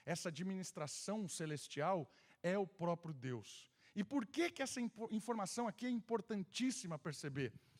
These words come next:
Que o reino de Deus é plantado pelo próprio Deus. Por que que isso é importante? Olha só, o slide vai nos ajudar a observar isso. As sementes plantadas até Jesus usando as analogias de sementes,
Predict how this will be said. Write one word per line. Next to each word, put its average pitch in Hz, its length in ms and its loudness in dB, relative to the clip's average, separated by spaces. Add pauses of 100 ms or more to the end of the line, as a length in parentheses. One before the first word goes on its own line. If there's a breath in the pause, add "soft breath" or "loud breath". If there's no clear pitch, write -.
(140 loud breath)
Que 185 100 -2
o 160 100 2
reino 214 360 2
de 170 120 -6
Deus 185 460 0 (300 soft breath)
é 208 120 4
plantado 208 880 0
pelo 214 240 -2
próprio 214 520 0
Deus. 147 600 -2 (240 soft breath)
Por 247 100 -8
que 254 120 -6
que 208 120 -10
isso 185 140 -8
é - 20 -2
importante? 139 480 -6
Olha 233 160 0
só, 214 160 -2
o 196 60 0
slide 170 280 -2
vai 175 120 -2
nos 160 120 -4
ajudar 156 420 2 (360 soft breath)
a 156 80 2
observar 156 500 2
isso. - 320 -8 (440 loud breath)
As 202 160 4
sementes 220 720 2
plantadas 147 640 2
até 233 420 6
Jesus 160 760 0 (400)
usando 131 420 -2
as 131 200 0
analogias 131 560 0
de 127 100 -8
sementes, 139 720 -4